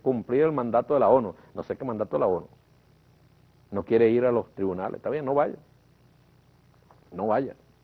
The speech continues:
Dese bomba, pues, y no vaya. Nosotros no nos vamos a obligar porque nosotros respetamos los derechos humanos.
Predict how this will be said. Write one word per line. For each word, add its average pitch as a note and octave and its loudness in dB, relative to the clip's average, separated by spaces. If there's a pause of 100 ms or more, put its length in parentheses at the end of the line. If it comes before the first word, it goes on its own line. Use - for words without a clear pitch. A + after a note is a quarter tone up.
(400)
Dese G2 2
bomba, C3 6
pues, A#2 -2
y A#2 -6
no A2+ 0
vaya. A2+ 0 (1080)
Nosotros A2 -8
no B2+ -4
nos A#2+ -2
vamos A#2+ 2
a B2 2
obligar A2+ 0
porque A#2 -6
nosotros G#2+ -6
respetamos G#2 -8
los G2+ -4
derechos F#2+ -8
humanos. F2+ -12